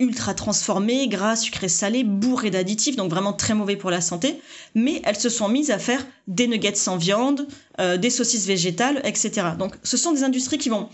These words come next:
défendre leurs produits, mais plus,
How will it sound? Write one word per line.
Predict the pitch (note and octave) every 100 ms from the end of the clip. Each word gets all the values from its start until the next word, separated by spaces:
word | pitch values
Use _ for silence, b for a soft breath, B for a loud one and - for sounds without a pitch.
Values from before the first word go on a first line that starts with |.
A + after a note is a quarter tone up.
| B B B B B
défendre | G3 A3 C4+ - C#4+ B3+ F#3+ -
leurs | - A3 A3
produits, | - G#3+ F#3+ A3 D4+ - B B -
mais | A3+
plus, | A3+ D#4 E4+ E4+ - -